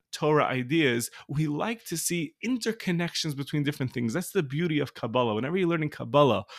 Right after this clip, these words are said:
or anything in Pnimius HaTorah, the deeper aspects of Torah, Machshava, philosophy, what we like to see is patterns. We're always looking for patterns.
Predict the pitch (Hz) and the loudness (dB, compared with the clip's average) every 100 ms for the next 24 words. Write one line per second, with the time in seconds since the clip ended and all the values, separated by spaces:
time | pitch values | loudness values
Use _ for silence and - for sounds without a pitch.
0 | - - 135 185 208 190 190 156 127 - | -10 -4 -2 2 0 0 -2 -2 -2 -4
1 | 156 165 151 139 120 - 135 123 104 113 | 0 2 2 -2 -6 -4 0 2 0 -2
2 | 160 - - 135 - 135 - 110 - 127 | -6 -4 -2 -2 -4 -8 -8 -8 -4 -2
3 | 113 87 95 117 - - 165 123 104 - | -2 -4 -8 -8 -4 0 2 2 -2 -2
4 | 123 147 165 139 - 110 - - - _ | 0 0 0 -4 -8 -10 -12 -20 -20 _
5 | - - 151 156 170 170 151 135 156 226 | -20 -2 4 4 4 0 0 0 2 0
6 | - - 165 - - 175 185 - 147 135 | -4 -8 -4 -2 -2 -2 -2 -4 -6 -6
7 | - - 147 139 101 104 - 123 170 220 | -6 -8 -2 0 -2 -6 -4 0 2 2
8 | 202 190 185 170 160 156 127 107 | 0 -2 -2 -4 -4 -2 -2 -2